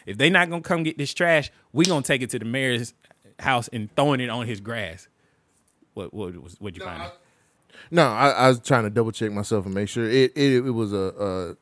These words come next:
Speaker 2: a, a new black Eric Adams elected mayor of New York City.
Speaker 1: Hmm.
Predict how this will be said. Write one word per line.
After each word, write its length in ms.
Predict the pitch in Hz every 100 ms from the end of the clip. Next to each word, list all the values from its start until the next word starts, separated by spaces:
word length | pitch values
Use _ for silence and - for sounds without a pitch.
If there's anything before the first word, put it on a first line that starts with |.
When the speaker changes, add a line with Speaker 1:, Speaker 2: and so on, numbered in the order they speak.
| _ _ _ _
Speaker 2:
a, 20 | 101
a 40 |
new 380 | 98 104 101 98 -
black 580 | 98 92 92 87 - - _
Eric 240 | 151 180 156
Adams 560 | 131 104 90 - - _ _ -
elected 440 | 117 117 117 95 - _ _ _
mayor 360 | 107 127 131
of 140 | 131 101
New 100 | 113
York 220 | 107 101
City. 260 | - 80 - - _ _ _ _ _ _ _ _ _ _ -
Speaker 1:
Hmm. 120 | 359